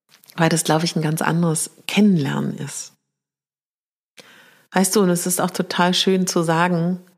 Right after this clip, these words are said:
das führe ich oft das Gespräch mit jungen Mädels, mit denen ich zu tun habe, die dann sagen, ja, Mann, ja, auf diesen Online-Plattformen, ich will ja nicht sagen, ich will eine Beziehung, das wirkt gleich so krass, oder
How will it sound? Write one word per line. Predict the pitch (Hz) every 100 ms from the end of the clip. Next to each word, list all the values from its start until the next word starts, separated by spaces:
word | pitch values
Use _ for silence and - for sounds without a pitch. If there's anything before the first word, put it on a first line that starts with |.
| _ _ _ _ _ _ _ _ _ _ _ _
das | - -
führe | - 160
ich | 170
oft | 170 -
das | 160
Gespräch | - - - 143
mit | 151 151
jungen | 156 151
Mädels, | 147 151 139 131 -
mit | 131
denen | 139 139
ich | 135
zu | 131
tun | 131 147 143 143
habe, | 139
die | -
dann | - 147
sagen, | - - -
ja, | - 175 180 170 - - - - - -
Mann, | 156 175
ja, | 165 - -
auf | 175
diesen | - - 165
Online-Plattformen, | 170 175 175 170 175 - 165 165
ich | 165
will | 170 175
ja |
nicht | 170 165
sagen, | - 170 175
ich | 170 -
will |
eine | 165
Beziehung, | 160 - - - 180 170
das | 160 -
wirkt | 160
gleich | - 160
so | -
krass, | - - 160 170 -
oder | 156 160